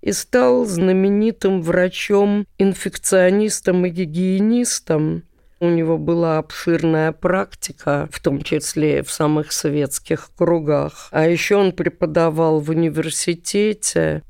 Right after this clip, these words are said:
В общем, был очень заметной фигурой в Париже. Был он католиком, а женился на еврейке Жанне Вейль, дочери богатого биржевого маклера.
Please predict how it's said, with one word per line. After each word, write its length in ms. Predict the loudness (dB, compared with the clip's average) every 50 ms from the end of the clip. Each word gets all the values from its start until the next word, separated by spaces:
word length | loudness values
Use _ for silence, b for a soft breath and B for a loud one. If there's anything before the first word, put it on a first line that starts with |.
| -12 -6
В 100 | -4 -4
общем, 440 | -4 -4 -6 -4 -2 0 0 0 0
был 400 | 2 2 2 2 2 0 0 0
очень 340 | -2 -2 -2 0 0 0 0
заметной 760 | 2 2 2 2 4 2 2 2 0 -2 -2 0 0 0 0
фигурой 680 | -2 -4 -4 -4 -4 -2 0 0 0 0 -2 -2 -4 -6
в 140 | -8 -12 -6
Париже. 880 | -2 0 0 2 2 0 0 -2 -2 -2 -2 -2 -4 -4 -4 -4 -8 -10 -16 -20 b b b b b b
Был 280 | -4 -2 0 2 2
он 160 | 2 2 2 0
католиком, 960 | 0 0 0 0 2 2 2 4 4 2 0 -2 -2 0 0 0 0 0 -2 -2
а 100 | -2 -2
женился 640 | 0 -2 -2 0 0 0 0 -2 -4 -4 -2 -2
на 260 | 0 0 2 2 2 0
еврейке 920 | 0 -2 -2 -2 -2 -2 -2 -2 -4 -6 -10 -6 -4 -2 -2 -2 -4 -8 _
Жанне 520 | -8 -4 0 0 2 2 2 2 2 0 0
Вейль, 760 | -2 -2 -2 -2 0 0 0 -2 -2 -4 -4 -6 -6 -8 -10 -14 -18 _ -2
дочери 480 | 0 2 2 2 0 0 0 0 0 0
богатого 720 | 0 2 0 2 2 2 0 2 0 0 0 0 0 -2
биржевого 800 | -2 -2 -2 -2 -2 -2 -2 -2 -2 -2 0 0 0 0 0 0
маклера. 840 | 0 0 -2 -2 -4 -6 -4 -4 -2 -2 -2 -4 -4 -6 -8 -10